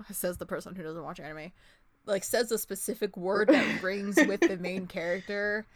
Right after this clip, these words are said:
Speaker 1: I think that that's what's
Speaker 2: Right.
Speaker 1: happening. <clears throat>
Speaker 2: Right. I think so too. Um, and then we get, like, all these shots of, like, Maida walking down the corridors and the school being, like, chaotic.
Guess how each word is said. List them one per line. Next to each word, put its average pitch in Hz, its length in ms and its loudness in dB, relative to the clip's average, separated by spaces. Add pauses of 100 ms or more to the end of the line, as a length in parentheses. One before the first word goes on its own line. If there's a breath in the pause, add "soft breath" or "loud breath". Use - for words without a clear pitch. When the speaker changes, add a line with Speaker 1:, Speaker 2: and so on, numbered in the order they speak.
(160 soft breath)
Speaker 1:
I 254 80 -2
think 320 540 2
that 233 220 6
that's 208 280 0
what's 202 240 2
Speaker 2:
Right. 165 540 8 (420)
Speaker 1:
happening. 233 420 -2
<clears throat> - 920 -20
Speaker 2:
Right. 170 440 4 (280)
I 208 120 4
think 208 180 0
so 190 180 2
too. 165 420 0 (800)
Um, 190 600 4 (400)
and 254 140 2
then 339 100 4
we 359 80 2
get, 320 180 6
like, 262 200 8
all 247 180 12
these 262 220 4
shots 208 440 8
of, 202 160 6
like, 185 160 4
Maida 180 380 8
walking 180 380 6
down 175 280 4
the 175 340 6 (160)
corridors 180 600 8
and 175 140 2
the 170 100 2 (140)
school 185 500 4
being, 180 300 4
like, 147 200 -2
chaotic. 247 840 10